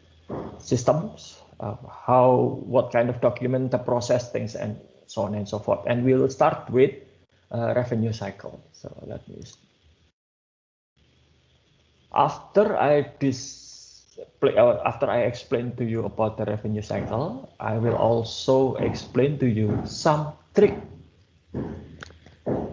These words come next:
that usually, uh, done by salesperson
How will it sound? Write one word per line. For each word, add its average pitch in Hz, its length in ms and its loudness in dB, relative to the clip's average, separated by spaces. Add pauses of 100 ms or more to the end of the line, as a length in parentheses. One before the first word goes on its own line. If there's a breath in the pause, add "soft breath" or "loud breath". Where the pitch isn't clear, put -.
(720)
that 131 460 2
usually, 120 1120 2
uh, 107 520 0 (560)
done 120 440 2
by 107 280 2
salesperson 127 720 -2